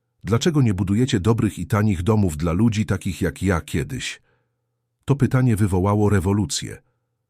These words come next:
Rafał stworzył nowy dział, skupiony na wysokiej jakości mieszkalnictwie socjalnym. To nie była działalność charytatywna,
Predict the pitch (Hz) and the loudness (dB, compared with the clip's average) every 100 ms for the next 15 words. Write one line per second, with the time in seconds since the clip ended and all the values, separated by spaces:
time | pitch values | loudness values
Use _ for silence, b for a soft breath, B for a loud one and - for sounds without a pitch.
0 | _ - 110 123 117 110 - 113 107 107 | _ -2 0 2 0 0 -2 0 2 2
1 | 104 101 85 87 60 55 - _ - 110 | 2 0 0 -2 -2 -10 -14 _ -8 -4
2 | - 110 104 92 82 90 113 - 95 85 | 0 2 4 2 0 -2 -2 -2 -2 -2
3 | 71 92 - 90 92 - 85 90 - - | -2 -4 -2 -2 -2 0 -2 0 -2 -4
4 | 76 76 71 67 57 117 110 - b b | -8 -6 -6 -6 -8 -12 -14 -18 b b
5 | b b b _ _ 127 135 127 101 127 | b b b _ _ 2 4 4 4 2
6 | 90 73 69 69 69 71 - 90 82 80 | 0 -2 -2 -2 -4 -6 -4 -2 -2 -4
7 | 71 78 71 92 | -4 -4 -2 -2